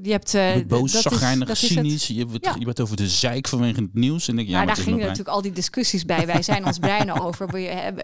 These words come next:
Speaker 1: wat is ons, eh, hebben we nog een vrije wil? En dat soort, soort discussies leidt het op. Eh, ik denk dat wel ook dat abnormaal gedrag, eh, dus dat dat wordt veroorzaakt door abnormale,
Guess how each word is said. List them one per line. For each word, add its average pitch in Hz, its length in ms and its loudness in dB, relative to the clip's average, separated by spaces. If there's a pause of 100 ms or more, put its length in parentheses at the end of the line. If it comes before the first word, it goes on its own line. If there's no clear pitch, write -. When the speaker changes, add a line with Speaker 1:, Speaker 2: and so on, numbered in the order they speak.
(120)
Speaker 1:
wat 190 180 -2
is 196 140 -2
ons, 196 200 -2
eh, 170 360 -2
hebben 180 260 -4
we 190 60 0
nog 185 120 -2
een 190 100 0
vrije 175 320 0
wil? 202 240 2
En 175 80 -4
dat 180 180 -4
soort, 180 300 -8
soort 180 160 -4
discussies 180 500 -2
leidt 160 260 -4
het 180 120 -6
op. - 240 -6 (800)
Eh, 190 520 -2
ik 226 80 -2
denk 302 240 2
dat 233 140 4
wel 190 300 4
ook 165 140 2
dat 175 240 -2
abnormaal 185 460 0
gedrag, 175 480 -2
eh, 170 240 0 (380)
dus - 220 -18 (880)
dat - 260 -2
dat 180 160 2
wordt 180 200 0
veroorzaakt 185 580 2
door 165 240 0
abnormale, 175 920 0